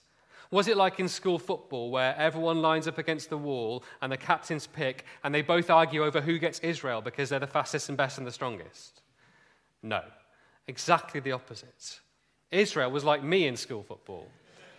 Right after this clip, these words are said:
The captain, why did you immediately laugh at that as if you knew what I was gonna say? The captains argued who, over who got me because it was having a handicap, right? Uh, God deliberately chose the last pick,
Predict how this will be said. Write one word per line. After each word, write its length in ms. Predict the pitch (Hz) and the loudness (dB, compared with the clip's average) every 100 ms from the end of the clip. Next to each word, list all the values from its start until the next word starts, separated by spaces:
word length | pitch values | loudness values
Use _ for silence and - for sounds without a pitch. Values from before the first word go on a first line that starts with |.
| - - - | -20 -20 -6
The 80 | 156 | -2
captain, 360 | - 196 - 359 | 4 4 4 2
why 160 | 427 | 2
did 140 | 415 370 | 0 -2
you 60 | |
immediately 500 | 262 277 247 233 208 | 0 0 0 0 2
laugh 240 | 214 214 - | 4 4 2
at 120 | 131 | -2
that 160 | 110 | -4
as 80 | 113 | -6
if 100 | 139 | -8
you 80 | 165 | -4
knew 140 | 151 | -2
what 60 | 156 | 0
I 20 | |
was 100 | 151 | -2
gonna 160 | 165 156 | -4 -4
say? 360 | - 170 117 90 - - - - - - - - _ - - | -2 -2 -2 -6 -14 -18 -18 -20 -20 -20 -20 -20 _ -20 -6
The 100 | 190 | -6
captains 600 | 180 220 226 - 233 202 | 4 4 4 2 0 2
argued 540 | 190 190 202 165 185 165 | 4 6 6 4 -2 -2
who, 320 | 190 202 202 - | -2 -2 -4 -4
over 280 | 175 185 175 | -2 0 0
who 200 | 170 190 | 0 0
got 240 | 175 180 160 | 2 0 2
me 280 | 208 208 | 2 2
because 240 | 160 160 180 | 0 -2 -2
it 60 | |
was 100 | 180 | 0
having 240 | 170 180 170 | 4 4 4
a 40 | |
handicap, 580 | 160 196 151 127 - - | 2 2 -2 -4 -6 -10
right? 260 | 123 160 185 - - - - | -4 -4 -4 -18 -20 -12 -4
Uh, 240 | 190 - | -4 -4
God 340 | 180 240 240 - | 4 6 6 6
deliberately 640 | 233 226 269 - 214 208 | 4 4 0 0 -2 -2
chose 1040 | 196 - 269 214 120 - - - - - - _ _ _ _ _ - | -6 2 4 4 2 -6 -16 -16 -16 -16 -20 _ _ _ _ _ -6
the 120 | 185 | -2
last 440 | 175 170 - - | 2 2 2 -10
pick, 560 | - 156 110 - - - | -2 -2 -4 -14 -20 -20